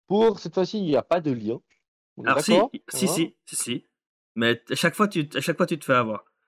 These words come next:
Speaker 2: Il y a un lien. Le lien, il est juste dans le prochain, dans le premier film dont
Speaker 1: Oui,
Speaker 2: on
Speaker 1: c'est
Speaker 2: abordera.
Speaker 1: Robert, Robert De Niro dans le film Mon beau-père et moi. Je me fais tout le temps avoir, je sais pas pourquoi, je suis
Speaker 2: Tu te
Speaker 1: bête.
Speaker 2: fais tout le temps avoir,
Speaker 1: Donc,
Speaker 2: exactement.
Speaker 1: on, on fait une spéciale, euh, on fera, on parlera de Ben Stiller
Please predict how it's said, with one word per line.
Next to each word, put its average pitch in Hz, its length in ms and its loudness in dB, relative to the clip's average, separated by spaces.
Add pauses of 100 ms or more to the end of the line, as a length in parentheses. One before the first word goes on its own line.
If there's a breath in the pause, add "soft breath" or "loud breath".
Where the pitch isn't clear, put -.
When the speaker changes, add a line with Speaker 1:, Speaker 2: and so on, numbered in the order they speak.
(200)
Speaker 2:
Il 139 60 2
y - 20 6
a 196 60 6
un 147 80 6
lien. 117 280 -2 (800)
Le 120 100 -2
lien, 160 260 4
il 139 140 2
est 120 80 2
juste 185 480 -4
dans 110 180 -4
le 110 120 -4
prochain, 170 460 -4 (320)
dans 120 140 -6
le 113 80 -6
premier 175 300 -2
film 165 220 -8
dont 135 120 -10
Speaker 1:
Oui, 135 200 2
Speaker 2:
on - 20 2
Speaker 1:
c'est 127 60 -2
Speaker 2:
abordera. 120 320 -4
Speaker 1:
Robert, 107 180 -8 (300)
Robert 123 360 0
De 123 100 -2
Niro 120 500 -2
dans 113 420 -4 (880)
le 101 80 -8
film 120 640 -2 (720)
Mon 117 140 0
beau-père 113 340 0
et 101 60 -4
moi. 104 220 -4
Je - 180 -8
me 120 40 -2
fais 110 80 -8
tout 120 80 -2
le 139 60 -2
temps 160 100 2
avoir, 123 220 0
je 127 40 -16
sais - 60 -20
pas 139 80 -6
pourquoi, 127 300 -10
je 143 60 -12
suis 107 80 -12
Speaker 2:
Tu 185 40 -12
te 160 40 4
Speaker 1:
bête. 139 100 -2
Speaker 2:
fais 147 80 2
tout 156 100 2
le 175 60 0
temps 175 140 4
avoir, 127 300 4
Speaker 1:
Donc, 208 180 6
Speaker 2:
exactement. 135 480 2
Speaker 1:
on, 170 160 4
on 170 40 2
fait 208 160 4
une 214 80 2
spéciale, 196 500 2
euh, 151 160 4
on 147 40 -4
fera, 147 340 -4
on 135 60 -10
parlera 170 380 -2
de 131 120 -6
Ben 170 220 -8
Stiller 165 460 2